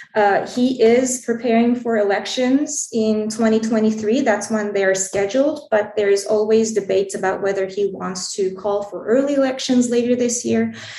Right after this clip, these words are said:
Um, and, and this, he, along with the ongoing plans to continue the, the,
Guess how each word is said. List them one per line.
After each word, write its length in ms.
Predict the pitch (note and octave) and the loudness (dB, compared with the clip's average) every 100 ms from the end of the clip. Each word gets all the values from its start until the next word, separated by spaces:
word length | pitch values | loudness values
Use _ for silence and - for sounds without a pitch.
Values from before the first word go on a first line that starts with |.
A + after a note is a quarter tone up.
| - - - - | -16 -16 -12 0
Um, 560 | A3+ A3 A3 A3 A3 A3 | 4 4 4 2 0 -2
and, 560 | G#3+ G#3 G#3 G#3 G#3+ | -2 0 -2 -6 -6
and 260 | G#3+ G#3+ G#3+ | -4 -4 0
this, 360 | A#3 C4 - - | 2 2 -2 -6
he, 400 | - A3+ G#3+ - | -2 -2 -2 -2
along 500 | A3 G#3+ C4 C#4 C4 | 2 4 6 6 6
with 400 | B3 A#3 - - | 4 2 -4 -6
the 320 | A#3+ A3+ A3 | -2 0 0
ongoing 580 | A3 G#3 A3+ A3 G#3 G#3+ | 0 2 4 4 2 -4
plans 360 | - G3 G3+ - | -6 -6 -4 -6
to 80 | G3+ | -6
continue 600 | G#3+ G3+ G#3+ G#3 G#3 G3 | -8 -6 -4 -2 -2 -2
the, 320 | F#3 F#3 F#3 | 0 0 -2
the, 260 | F#3+ F3 | -4 -4